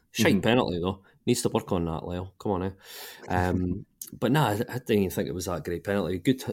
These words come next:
Speaker 1: good height for a keeper, but take nothing away from the keeper, Fox. Any save for a penalty is a good save.
Speaker 2: Mm-hmm.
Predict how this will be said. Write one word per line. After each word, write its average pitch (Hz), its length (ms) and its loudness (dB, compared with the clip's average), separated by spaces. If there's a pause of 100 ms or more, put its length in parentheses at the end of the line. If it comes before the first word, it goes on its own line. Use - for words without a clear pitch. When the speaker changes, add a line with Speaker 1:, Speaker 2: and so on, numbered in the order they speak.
Speaker 1:
good 139 160 2
height 95 220 0
for 98 100 -4
a 90 60 -8
keeper, 90 300 -4
but 90 200 -2 (240)
take 135 160 2
nothing 113 220 2
away 101 160 4
from 101 140 0
the 87 80 0
keeper, 98 340 -4
Fox. - 560 0 (280)
Any 120 200 4
save 104 260 0
for 101 80 -2
a 92 60 0
penalty 98 320 0
is 90 60 -6
a - 20 -8
good 92 160 -2
save. - 360 -4 (180)
Speaker 2:
Mm-hmm. 107 200 2